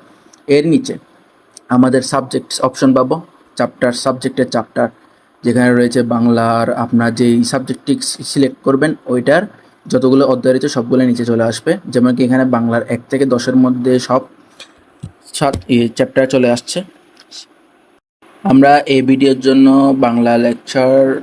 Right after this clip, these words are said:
ওয়ান সিলেক্ট করতেছি। এছাড়া আপনি চাইলে দুইটা তিনটা আরও এক্সট্রা সিলেক্ট করতে পারবেন।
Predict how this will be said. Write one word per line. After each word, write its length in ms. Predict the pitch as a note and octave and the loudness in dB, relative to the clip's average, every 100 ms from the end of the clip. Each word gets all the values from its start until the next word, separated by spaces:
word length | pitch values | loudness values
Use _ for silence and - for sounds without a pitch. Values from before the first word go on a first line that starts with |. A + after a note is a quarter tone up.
| - | -6
ওয়ান 200 | A#2+ B2 | -2 0
সিলেক্ট 340 | B2 C3+ B2 - | 0 0 -2 -2
করতেছি। 460 | B2 - B2 C#3+ D3 _ _ _ | -8 -6 -6 -6 -8 _ _ _
এছাড়া 340 | B2+ A#2+ C3+ C3 | -6 0 2 2
আপনি 260 | B2 A#2+ | 2 -2
চাইলে 300 | A#2+ B2 B2 | 0 2 2
দুইটা 260 | B2+ B2 B2+ | 0 0 0
তিনটা 380 | B2+ B2 B2 A#2+ | 2 2 2 2
আরও 100 | A#2+ | 2
এক্সট্রা 320 | A#2+ A#2 - | 0 -2 -6
সিলেক্ট 280 | A2 A#2+ A2+ | -4 -4 -4
করতে 200 | A#2+ A#2+ | -4 -2
পারবেন। 400 | A#2+ A#2+ B2+ C3+ | 0 2 0 0